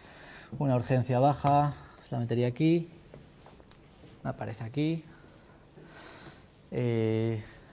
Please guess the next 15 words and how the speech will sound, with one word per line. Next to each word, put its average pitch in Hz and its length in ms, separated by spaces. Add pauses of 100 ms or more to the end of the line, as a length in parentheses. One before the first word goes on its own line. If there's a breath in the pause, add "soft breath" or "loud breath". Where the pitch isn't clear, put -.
(220 loud breath)
le 113 200
puedo 110 180
meter 110 240
más 113 160
tareas. 143 720 (2250 loud breath)
Esta 123 240
también 113 260
es 110 40
muy 110 100
interesante. 139 720 (2250 loud breath)
Me 131 80
las 110 140
va 113 80
creando 117 360
ahí. 156 440